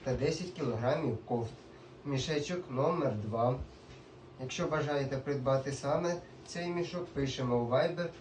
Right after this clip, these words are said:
телефонуємо, вказавши код позиції сорок сто десять, лот номер два. Відправляємо посилки в день замовлення новою та Укрпоштою на ваш вибір,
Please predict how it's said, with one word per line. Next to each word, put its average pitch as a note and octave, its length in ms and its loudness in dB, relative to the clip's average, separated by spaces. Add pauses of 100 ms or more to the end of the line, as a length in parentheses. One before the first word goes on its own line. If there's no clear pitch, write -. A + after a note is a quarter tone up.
(200)
телефонуємо, D3 720 2
вказавши E3+ 600 -2 (360)
код C3+ 240 2
позиції B2+ 480 0
сорок F3+ 420 0
сто F#3 200 -4
десять, F3 440 0 (580)
лот D#3+ 320 2
номер C#3 400 4
два. A2+ 360 2 (4000)
Відправляємо C#3 720 6
посилки C#3 560 0
в A#2+ 100 2
день C3+ 240 4
замовлення C3+ 720 4
новою C#3+ 520 2
та B2+ 140 0
Укрпоштою F#3 920 -2 (400)
на D3 140 4
ваш B2 340 2
вибір, F3 380 0